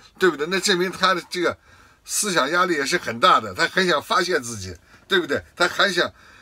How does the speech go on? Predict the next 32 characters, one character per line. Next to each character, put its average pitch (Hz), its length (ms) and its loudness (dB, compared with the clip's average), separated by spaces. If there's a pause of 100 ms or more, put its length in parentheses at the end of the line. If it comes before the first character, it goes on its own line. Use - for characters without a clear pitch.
(440)
通 196 160 -6
过 196 140 2
这 180 80 -2
个 170 100 0
推 196 260 -2
特 180 140 2
直 165 300 -4
接 196 240 0
的 151 120 -2
向 127 320 -2 (400)
他 170 240 2
的 160 120 -2
这 143 240 -2
个 120 200 0
选 127 320 0
民 143 200 0
来 143 80 0
表 107 260 -4
达 131 140 -2
他 147 160 -2
的 143 100 -4
心 117 240 -8
思 107 180 -8
嘛， 90 120 -12 (320)
他 151 80 -8
而 147 160 0
不 147 120 -6
是 160 120 -2
通 170 180 -8
过 156 100 0
这 147 120 -4
些 139 200 -2